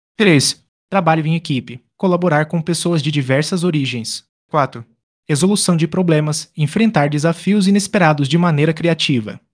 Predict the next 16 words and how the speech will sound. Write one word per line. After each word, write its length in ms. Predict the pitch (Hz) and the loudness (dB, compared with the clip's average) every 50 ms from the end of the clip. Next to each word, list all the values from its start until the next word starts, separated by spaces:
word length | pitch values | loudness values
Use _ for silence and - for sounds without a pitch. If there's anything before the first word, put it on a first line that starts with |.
| _ _ _ _ | _ _ _ _
Essas 300 | - 147 151 170 135 - | -4 -4 -2 -2 -2 -2
habilidades 600 | 170 156 175 185 190 156 139 135 139 135 147 143 | -2 -2 0 -2 0 0 0 0 0 0 -4 -6
são 240 | - - - 190 190 | -6 -4 -2 -2 0
valiosas 560 | 185 190 180 160 143 135 151 160 160 170 147 | 0 0 0 0 0 0 0 0 0 -2 -4
em 80 | 165 170 | -4 -4
qualquer 400 | 165 - 175 165 - - 202 190 | -4 -4 -4 -4 -2 -2 0 2
área 200 | 175 165 165 165 | 2 2 0 0
de 120 | 143 156 | 0 -2
atuação 580 | 175 180 - 208 190 - - - 180 185 196 190 | -2 -2 -2 -2 -4 -2 -2 -2 -2 -2 -2 -2
e 120 | - 185 185 | -4 -4 -4
podem 340 | - - 220 226 214 220 202 | -4 -2 -4 -2 0 0 -2
abrir 320 | 156 135 - 180 185 190 | -2 -2 -2 -2 -2 -2
portas 380 | - 160 156 156 180 175 160 - | -2 -4 -2 -2 -2 -4 -6 -4
para 180 | - 165 160 | -4 -4 -2
novas 380 | 156 131 131 160 175 185 160 165 | -2 0 -2 0 0 0 -2 -2
oportunidades. 1080 | 175 170 202 196 190 - 202 208 196 151 135 123 104 101 - - - - - - - | -4 -4 -4 -6 -4 -4 -4 -2 -2 0 0 -2 -2 -4 -6 -10 -14 -14 -14 -14 -14